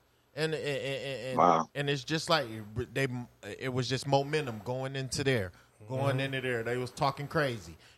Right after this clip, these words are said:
Speaker 1: Yeah, yeah, nobody's ever came from three and one. You know what I mean? But I'm waiting for these Olympics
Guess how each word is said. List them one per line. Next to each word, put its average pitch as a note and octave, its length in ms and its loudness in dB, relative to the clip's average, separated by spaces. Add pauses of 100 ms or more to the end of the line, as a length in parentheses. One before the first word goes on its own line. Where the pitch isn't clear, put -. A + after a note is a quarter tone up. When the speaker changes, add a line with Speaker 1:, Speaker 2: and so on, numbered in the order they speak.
Speaker 1:
Yeah, F3 160 0
yeah, D3+ 340 2
nobody's C#3+ 500 4
ever F3 240 0
came A#2+ 360 -6
from G#2 180 -10
three C3+ 280 2
and A#2+ 100 0
one. E3+ 340 6 (200)
You C3+ 80 -2
know C3+ 120 6
what C3+ 120 6
I C3+ 40 4
mean? C#3 360 0 (520)
But C3+ 240 0 (300)
I'm F#3 300 4
waiting F3+ 340 6
for D3+ 220 0
these D3 280 0
Olympics C#3+ 480 2